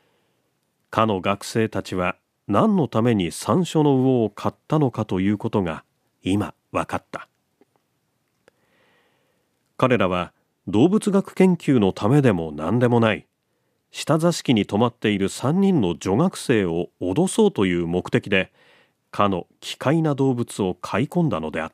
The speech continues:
た。若い女学生たちは下座敷の一つの茅の中に寝床を並べている。その枕元へ山椒の魚をそっと這い込ませて、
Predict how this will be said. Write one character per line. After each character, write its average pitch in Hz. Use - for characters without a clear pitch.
た。 -
若 101
い 117
女 113
学 135
生 113
た 101
ち 98
は 92
下 -
座 175
敷 -
の 90
一 -
つ -
の 87
茅 170
の 113
中 107
に 80
寝 87
床 120
を 98
並 82
べ 87
て 82
い 76
る。 -
そ -
の 92
枕 87
元 101
へ 90
山 101
椒 117
の 107
魚 98
を 90
そ -
っ -
と 165
這 -
い 165
込 160
ま 160
せ 120
て、 90